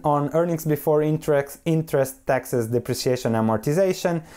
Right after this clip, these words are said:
He is not keeping it that tight because Berkshire has twenty-four per-, people employed. So the message is, of course, this is a joke, but the message is minimize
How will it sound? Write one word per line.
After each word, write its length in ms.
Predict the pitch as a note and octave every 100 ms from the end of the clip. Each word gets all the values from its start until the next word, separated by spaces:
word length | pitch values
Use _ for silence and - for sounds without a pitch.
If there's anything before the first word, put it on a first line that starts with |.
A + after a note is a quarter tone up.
| - - -
He 140 | - A3+
is 100 | G3
not 280 | A3+ - -
keeping 340 | C4+ C4 G3
it 180 | D#3+ C3
that 340 | F#3 A3+ - -
tight 400 | C#3 A#2+ - C3
because 320 | B2+ B2+ A2+
Berkshire 580 | F3 G#3+ - C#3+ B2 -
has 160 | B2 -
twenty-four 840 | F3 A#3+ C#4 C4+ - C#3+ B2+ - _ _ _ _ _ - -
per-, 180 | F3+ - -
people 500 | E3+ D#3 D3+ A#2+ G#2+ - E3
employed. 640 | D#3+ D#3 B2+ B2 D#3+ - - - -
So 640 | - C#3+ C3 A#2+ A2 - - _ _ - -
the 160 | B2 C#3+
message 380 | D3+ D#3+ C#3+ B2+
is, 120 | B2
of 100 | -
course, 200 | C#3 A#2
this 240 | C3+ C3 B2+
is 80 |
a 20 | A2+
joke, 260 | B2+ C3
but 120 | C#3
the 80 | C#3+
message 420 | F#3 B3+ G#3+ D#3+
is 380 | D#3+ C#3 C3 - _ _ D3
minimize 640 | G3+ C#4 B3+ A3 G3+